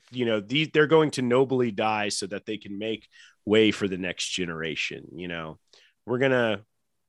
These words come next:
you know, we're sorry that we'll do better, and by start to start, we'll die. That's, and I, I, you know, that's not, I don't, I don't think the future of this series is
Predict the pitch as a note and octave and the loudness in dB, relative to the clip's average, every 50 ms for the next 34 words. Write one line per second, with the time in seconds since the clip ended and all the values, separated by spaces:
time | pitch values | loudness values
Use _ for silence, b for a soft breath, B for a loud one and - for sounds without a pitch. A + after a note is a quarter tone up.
0 | _ _ _ _ _ _ A2 G#2 G2 G2 G2 A2 C3+ C3 - - - E3 D#3+ D#3+ | _ _ _ _ _ _ -8 -6 -4 -2 0 2 2 2 2 4 6 6 8 8
1 | D#3 D3 C#3 C#3 B2 B2 A#2 A2+ A2 A2 - _ _ _ _ _ _ _ _ _ | 8 6 4 4 2 2 2 2 0 -2 -6 _ _ _ _ _ _ _ _ _
2 | _ _ _ _ _ - C#3 C#3 A#2+ A#2+ C3+ C3 A#2 F2+ - F#2+ F2+ E2+ D2+ C2 | _ _ _ _ _ -2 -2 -2 0 0 0 0 0 -2 -2 -4 -4 -4 -6 -10
3 | B1 - - _ - G#2 G2+ G2 - - _ _ _ _ _ - G2 F#2+ - - | -14 -16 -18 _ -14 -12 -10 -10 -12 -14 _ _ _ _ _ -6 -6 -4 -4 -6
4 | - - A#2+ G#2 D#2+ - G2 - - B2+ A2 G#2 C2+ - F2+ F2 E2 _ - C#2 | -6 -6 -6 -6 -6 -8 -12 -10 -6 -6 -6 -6 -8 -10 -12 -14 -14 _ -10 -10
5 | C2 A1+ - - - _ _ _ _ _ _ - F#2 F#2+ - - - _ - C3 | -10 -10 -12 -16 -20 _ _ _ _ _ _ -10 -10 -10 -10 -12 -14 _ -10 -8
6 | A2+ A2+ A2+ A2+ - F2+ G#2 A2+ A2 G#2 F#2+ - - B2 G#2+ G2+ F2+ F2 F#2+ G#2 | -4 -4 -4 -2 -4 -4 -6 -6 -6 -8 -10 -12 -10 -8 -8 -6 -6 -6 -8 -8
7 | G2+ - - A2+ G#2 G#2 G2 F#2+ - _ _ _ _ _ _ b b b b b | -8 -6 -6 -6 -6 -6 -6 -8 -10 _ _ _ _ _ _ b b b b b
8 | b b b b b b b b b b _ _ _ _ _ - C#3+ D3 D3 D#3+ | b b b b b b b b b b _ _ _ _ _ -2 0 2 4 6
9 | E3 D#3+ D#3+ D3+ - _ _ - D3 D#3+ F3+ F#3 E3+ - F3 D#3 - - D3+ - | 6 6 6 4 2 _ _ -2 0 2 4 4 2 2 0 -2 -2 -4 -6 -6
10 | - C#3+ B2+ - - - A#2+ A2+ G#2 G2 G#2 G2 - - - - G#2+ G2+ F#2+ F#2+ | -4 -6 -4 -4 -2 -2 0 0 -2 -2 -4 -4 -4 -4 -4 -4 -4 -6 -6 -6
11 | F2+ F2 F2 - - F#2 F2+ F2 F2 - - - - | -6 -6 -6 -6 -6 -8 -8 -8 -8 -8 -8 -10 -10